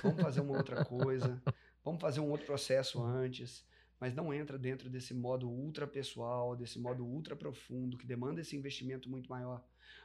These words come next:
Speaker 1: Por quê? Tá? É, é um modo que vai gerar o resultado? Vai. Mas vai demandar muito de você. A dor é inevitável. O sofrimento é opcional. O sacrifício é o chamado.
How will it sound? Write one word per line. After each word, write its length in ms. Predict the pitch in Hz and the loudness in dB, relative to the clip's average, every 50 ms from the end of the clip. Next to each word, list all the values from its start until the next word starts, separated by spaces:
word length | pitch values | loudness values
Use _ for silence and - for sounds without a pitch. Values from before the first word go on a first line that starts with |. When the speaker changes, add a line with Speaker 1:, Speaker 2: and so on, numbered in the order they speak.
| _ _ | _ _
Speaker 1:
Por 200 | - 170 160 - | -8 -8 -8 -8
quê? 340 | - 131 127 120 110 113 - _ _ _ _ _ _ _ _ | -6 -6 -6 -6 -6 -10 -14 _ _ _ _ _ _ _ _
Tá? 160 | - - - - _ _ _ _ _ _ _ _ _ _ _ _ _ _ _ _ _ _ _ _ _ _ _ _ - | -16 -16 -16 -16 _ _ _ _ _ _ _ _ _ _ _ _ _ _ _ _ _ _ _ _ _ _ _ _ -10
É, 300 | 117 107 107 104 - - _ _ _ - | -8 -8 -8 -8 -10 -14 _ _ _ -4
é 60 | 127 | -2
um 80 | 139 | -2
modo 240 | 139 135 139 135 - | 0 0 -2 -2 -4
que 80 | - 113 | -6 -2
vai 100 | 123 127 | -2 -2
gerar 200 | 123 117 110 110 | 0 0 -2 -2
o 40 | 113 | -2
resultado? 400 | 110 107 107 - 113 110 95 - - | -4 -4 -4 -6 -6 -6 -8 -10 -12
Vai. 340 | - - 95 87 90 87 - _ _ _ _ _ _ _ _ _ _ _ _ _ _ _ _ _ _ _ _ _ _ _ _ - | -14 -10 -10 -10 -10 -10 -14 _ _ _ _ _ _ _ _ _ _ _ _ _ _ _ _ _ _ _ _ _ _ _ _ -12
Mas 140 | - 101 98 | -10 -8 -6
vai 80 | 98 | -6
demandar 440 | 95 101 95 95 92 - - - - _ _ _ _ _ _ | -6 -6 -8 -10 -10 -12 -12 -12 -14 _ _ _ _ _ _
muito 560 | - 87 92 95 98 110 113 107 90 - - - | -14 -10 -8 -6 -4 -4 -4 -4 -6 -10 -14 -16
de 80 | - | -18
você. 320 | - - - - - - - _ _ _ _ _ _ _ _ _ _ _ _ _ _ _ - - - - - | -18 -12 -12 -12 -12 -12 -16 _ _ _ _ _ _ _ _ _ _ _ _ _ _ _ -20 -20 -14 -10 -8
A 80 | - 113 | -6 -4
dor 300 | 113 110 110 113 127 131 | -4 -2 2 2 4 4
é 40 | 143 | 4
inevitável. 600 | 147 147 143 151 185 190 - 101 110 107 - - - _ _ _ _ _ _ _ - | 2 2 0 0 -2 -4 -4 -6 -6 -6 -12 -16 -20 _ _ _ _ _ _ _ -12
O 60 | 110 104 | -10 -8
sofrimento 520 | - 110 101 - 104 101 95 107 123 123 | -6 -6 -6 -6 -6 -6 -6 -6 -6 -8
é 20 | |
opcional. 460 | 123 - - - - 185 143 - - _ _ _ _ _ | -8 -8 -6 -6 -6 -6 -8 -10 -14 _ _ _ _ _
O 80 | - 117 | -10 -6
sacrifício 760 | - - - 135 - - 120 113 113 - - 151 180 - - | -6 -4 -4 -4 -4 -4 -8 -10 -10 -8 -8 -6 -4 -4 -4
é 20 | 123 | -6
o 40 | |
chamado. 380 | 117 - 127 117 95 - - | -6 -8 -8 -10 -12 -12 -12